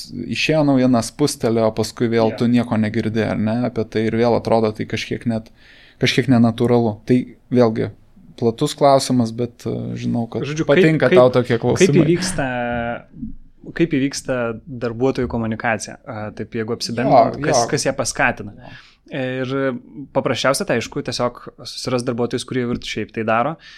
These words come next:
Speaker 2: e, ir tada jie darys tą patį dirbdami pas tave. E, tai, nu, bet čia ne
Speaker 1: Tai akcentas ne kiek jie turbūt.
Speaker 2: E, nu, galvoju. E, ne,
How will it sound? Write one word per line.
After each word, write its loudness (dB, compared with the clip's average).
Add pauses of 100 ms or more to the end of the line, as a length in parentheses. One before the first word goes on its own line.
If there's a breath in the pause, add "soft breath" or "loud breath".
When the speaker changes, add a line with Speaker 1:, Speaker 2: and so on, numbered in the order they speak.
(140 loud breath)
Speaker 2:
e, -12 (440)
ir -6
tada -6
jie -2
darys -2
tą -4
patį -4
dirbdami -6 (460)
pas -6
tave. -10 (440 soft breath)
E, 0 (100)
tai, -2 (160)
nu, 4
bet 2
čia 0 (220 loud breath)
ne 0
Speaker 1:
Tai 8
akcentas 2
ne 4
kiek 0
jie -2
turbūt. -14 (100)
Speaker 2:
E, -6 (480)
nu, 0 (1200)
galvoju. -2 (100)
E, -8 (120)
ne, -2